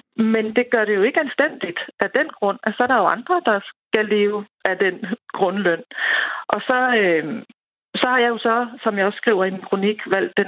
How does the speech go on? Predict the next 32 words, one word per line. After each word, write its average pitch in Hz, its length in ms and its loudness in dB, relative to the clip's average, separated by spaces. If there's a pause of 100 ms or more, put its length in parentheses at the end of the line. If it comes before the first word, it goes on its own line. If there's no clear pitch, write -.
luksus, - 580 0
at 202 160 -2
jeg 196 80 4
er 185 120 -2
på - 60 -4
toogtredive - 600 -2 (120)
timer. 175 200 0 (600)
Og 202 80 -2 (100)
det 254 80 4
er 277 40 4
jo 285 100 2
også 240 240 0
for, 240 120 2 (100)
at 202 80 -4
jeg 180 340 2 (220)
kan 214 140 2
være 202 180 4
noget 214 200 2
for 214 80 -2
mit 190 180 -2
barn 196 240 2
bare 180 280 2
en 277 180 2
dag 196 200 2
om 175 100 -4
ugen, 175 180 -6
hvor 185 120 2
jeg 170 160 0
kan 180 100 -10
hente 175 180 -2
ham 170 160 -2
lidt 165 120 -2